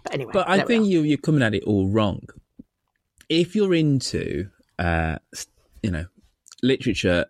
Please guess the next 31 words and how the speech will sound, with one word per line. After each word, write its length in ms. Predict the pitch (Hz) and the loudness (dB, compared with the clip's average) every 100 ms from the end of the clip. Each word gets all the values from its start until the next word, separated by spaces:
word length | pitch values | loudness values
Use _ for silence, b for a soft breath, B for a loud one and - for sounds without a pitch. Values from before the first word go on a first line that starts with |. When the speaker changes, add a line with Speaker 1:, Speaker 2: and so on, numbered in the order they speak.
| _ - | _ -4
Speaker 2:
of 140 | 107 95 | -2 2
that 200 | 95 - | 0 2
ilk, 360 | 110 92 - - 123 | 0 0 -2 -4 -4
it's 180 | 120 | 0
not 200 | 131 131 | 0 0
about 280 | 147 131 131 | 2 0 0
the 80 | 120 | 0
writer. 560 | 107 113 107 95 78 67 - | 2 2 2 0 -8 -8 -2
It's 260 | 110 - | -2 -2
because 420 | - 110 - 117 110 | -4 -2 0 0 0
you've 140 | 92 | -2
heard 500 | 95 113 95 90 - - | 0 2 2 0 -4 -4
that 180 | 85 | -2
the 80 | - | 0
book 380 | 82 95 90 - | -2 0 -2 -2
is 120 | 78 | -4
good. 320 | - 95 82 - | 0 0 0 -2
It's 220 | - 92 | -4 0
a 60 | 98 | 2
Speaker 1:
Yeah. 160 | 175 160 | 4 4
Speaker 2:
rollicking 300 | 143 147 95 | 2 0 -2
good 220 | 92 82 | 0 -2
story. 680 | - - 98 90 73 50 - _ _ _ - | -2 -2 0 2 0 -6 -14 _ _ _ -10
Speaker 1:
Yeah. 280 | 175 147 151 | -4 -4 -4
Speaker 2:
It's 220 | 98 - | -6 0
not 180 | 127 123 | 2 2
about 400 | 110 104 90 - _ | 2 2 2 -2 _
covering 580 | - 113 98 98 92 87 B B B B | -2 -2 0 2 2 0 B B B B
and 160 | 95 90 | -6 -4
following 640 | - 95 90 87 85 90 | 0 2 2 2 2 2
that 180 | 87 | 0